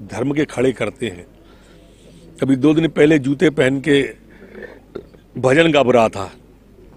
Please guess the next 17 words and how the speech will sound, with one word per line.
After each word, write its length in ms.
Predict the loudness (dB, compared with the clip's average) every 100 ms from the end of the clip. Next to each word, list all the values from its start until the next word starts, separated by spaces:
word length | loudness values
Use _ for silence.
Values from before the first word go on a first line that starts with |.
| _ -20 -20 -6
ऐसा 220 | -6 -2
मत 260 | -4 -4 -8
करिए, 300 | -8 -8 -6
लगातार 480 | -4 -2 -2 -2 -4
कुठाराघात 640 | -6 -10 -6 -6 -6 -8 -8
मत 160 | -12
करिए 360 | -6 -4 -4 -6 -10 -20 -20 -20 -4
और 120 | -4
भगवान 480 | -4 -8 0 2 2
से 160 | 0 -2
जो 120 | -4
टुकड़े-टुकड़े 840 | -6 -16 -10 -2 -2 0 -2 -2
किए 280 | -2 -6 -6
हैं 140 | -4 -4
आपने 400 | -6 -8 -16 -16 -20 -20 -20 -20 -20 -20 -20 -20 -20 -20 -20 -20 -4
चित्र 260 | -2 0 -2
के, 220 | -4